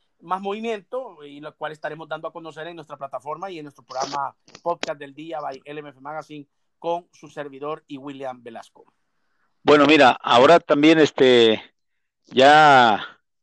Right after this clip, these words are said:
Speaker 2: la verdad es que el torneo que se acaba de, de finalizar, eh, fue la, la revolución de los chicos. Hoy los equipos llamados grandes se pusieron al brinco y, y ficharon, no se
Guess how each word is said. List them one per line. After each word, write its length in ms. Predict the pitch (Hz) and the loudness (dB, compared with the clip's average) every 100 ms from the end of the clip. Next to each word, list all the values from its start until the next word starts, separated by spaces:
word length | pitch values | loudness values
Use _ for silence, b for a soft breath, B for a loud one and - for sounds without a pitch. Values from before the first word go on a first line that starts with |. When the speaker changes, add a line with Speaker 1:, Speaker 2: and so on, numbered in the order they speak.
| _ _ _ _ | _ _ _ _
Speaker 2:
la 160 | - 110 | -6 0
verdad 240 | 113 123 | 2 2
es 40 | 147 | 2
que 100 | 151 | 0
el 100 | 123 | -2
torneo 380 | 131 127 147 143 | 0 2 2 2
que 120 | 131 | -2
se 100 | 123 | -2
acaba 360 | 113 135 139 131 | -2 2 4 4
de, 300 | 123 104 - _ _ _ _ | 4 2 -6 _ _ _ _
de 120 | 107 | -10
finalizar, 640 | 104 127 120 117 - 135 139 135 | -4 -2 0 0 2 2 4 2
eh, 160 | 110 - - | 0 -4 -4
fue 160 | 127 131 | 0 4
la, 340 | 127 107 95 _ _ _ _ | 4 2 -2 _ _ _ _
la 140 | - 113 | -4 0
revolución 560 | 120 117 117 135 143 | 2 2 2 2 2
de 100 | 135 | 4
los 120 | 131 | 2
chicos. 580 | - 196 196 131 - - _ _ _ _ _ _ _ | 4 2 2 2 2 0 _ _ _ _ _ _ _
Hoy 340 | - 131 208 | 0 2 4
los 200 | 220 190 | 2 2
equipos 400 | 143 - 175 185 | 0 -4 -10 -4
llamados 360 | 151 147 160 160 | 0 2 4 4
grandes 400 | 160 175 196 202 | 4 4 2 0
se 80 | 180 | 0
pusieron 400 | - 170 180 175 | 0 2 4 4
al 100 | 156 | 2
brinco 540 | 143 170 220 - 220 | 4 4 2 0 2
y, 380 | 185 143 101 50 | 4 2 0 -4
y 40 | 120 | -4
ficharon, 560 | 127 110 156 196 160 | -4 2 4 4 2
no 120 | 147 | 0
se 340 | 147 156 135 | 4 4 4